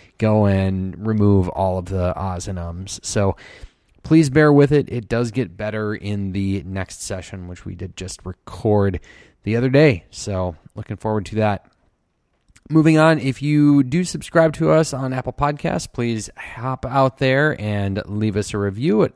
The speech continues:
and help spread the word to others. You can get in touch with us directly through our website at gameshelfpod dot com or on Twitter at gameshelfpod.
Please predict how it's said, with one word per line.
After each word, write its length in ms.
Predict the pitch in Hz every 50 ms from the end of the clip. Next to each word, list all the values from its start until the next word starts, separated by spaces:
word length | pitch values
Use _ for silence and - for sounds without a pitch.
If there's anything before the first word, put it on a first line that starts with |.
| _
and 240 | 110 104 98 95 95
help 200 | 87 117 113 -
spread 260 | - - - 117 107
the 80 | 101 107
word 380 | 98 101 110 113 113 117 104 -
to 360 | - - 110 117 120 - - -
others. 480 | 123 131 151 131 95 - - - - - _ _ _ - - - _ _ _
You 100 | - 127 123
can 80 | 113
get 220 | 113 120 - _ _ -
in 140 | 113 110 101
touch 240 | 120 113 - -
with 100 | 113 -
us 260 | 117 110 107 107 - -
directly 440 | - 113 123 127 - - 139 123
through 200 | 117 - - 117
our 100 | 113 110
website 520 | 113 139 165 160 156 - 160 151 147 143 -
at 140 | - 101 82
gameshelfpod 800 | 104 110 104 104 - - 110 98 - _ - - 113 107 101 90
dot 240 | 104 101 - - _
com 380 | - 151 156 160 170 170 156 - _ - - - _ -
or 140 | 190 196 190
on 120 | 175 165
Twitter 400 | - - 160 147 147 143 143 -
at 220 | 107 110 - _
gameshelfpod. 880 | - 107 104 101 - - 104 87 - - - - 147 147 143 143 135